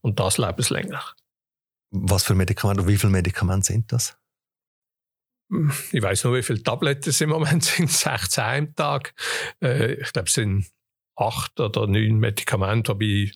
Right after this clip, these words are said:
Speaker 1: das ist auch noch Blutdruck und anders. Äh, Immunsuppressiva sind es zwei verschiedene.
Speaker 2: Wo sind wir denn, damit der Körper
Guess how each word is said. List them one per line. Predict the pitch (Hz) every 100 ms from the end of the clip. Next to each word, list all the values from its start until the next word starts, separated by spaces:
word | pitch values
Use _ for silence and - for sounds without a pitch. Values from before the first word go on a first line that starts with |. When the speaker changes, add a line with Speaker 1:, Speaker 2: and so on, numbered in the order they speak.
| _ _ _ -
Speaker 1:
das | - -
ist | 95
auch | 95
noch | 98
Blutdruck | - 107 113 - 101 -
und | 95
anders. | 90 95 104 104 - - - - - - _
Äh, | 107 90 92 101 127 - _ -
Immunsuppressiva | 107 135 - 113 101 - 92
sind | - 92
es | -
zwei | - - 113
verschiedene. | - 131 - - 139 - _
Speaker 2:
Wo | 113 92 92
sind | 98
wir | 92
denn, | 87 87
damit | 87 92 87 -
der |
Körper | - 82 - -